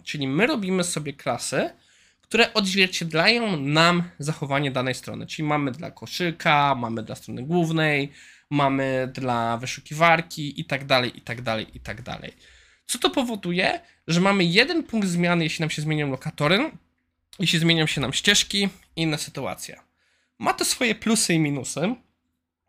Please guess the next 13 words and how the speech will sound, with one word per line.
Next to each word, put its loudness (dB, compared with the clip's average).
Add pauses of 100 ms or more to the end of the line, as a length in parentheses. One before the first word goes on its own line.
(680)
Ja 4
ogólnie, 4 (320)
e, 2
mam 2
trochę 0 (140)
mieszane 0
uczucia -8
do -6 (180)
play-, -2
do 0
Page -2
Object -8
Modelu. 0